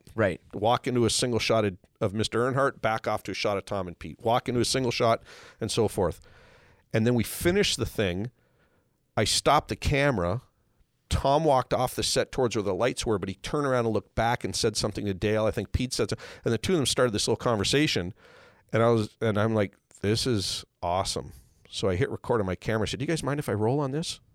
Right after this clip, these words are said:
Speaker 2: And they're all, "Nope."
Speaker 1: Yep.
Speaker 2: And so I shot a couple wides 'cause I wasn't gonna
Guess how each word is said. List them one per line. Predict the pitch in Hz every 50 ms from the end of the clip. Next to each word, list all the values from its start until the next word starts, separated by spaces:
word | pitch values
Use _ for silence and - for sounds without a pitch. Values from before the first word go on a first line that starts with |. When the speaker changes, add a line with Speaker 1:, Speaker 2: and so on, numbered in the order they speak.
| _ - -
Speaker 2:
And | 104 98
they're | 107 107
all, | 98 92 -
"Nope." | 180 208 226 - - _ - - - - - - - -
Speaker 1:
Yep. | 117 104 - - - -
Speaker 2:
And | - 110
so | - 156
I | 135
shot | - - 180 175 170
a |
couple | - - 156 - 120 101
wides | 95 107 117 117 110 107 -
'cause | - 127 101
I | 113
wasn't | 107 104 127 131 139 127 113
gonna | 107 107 98 92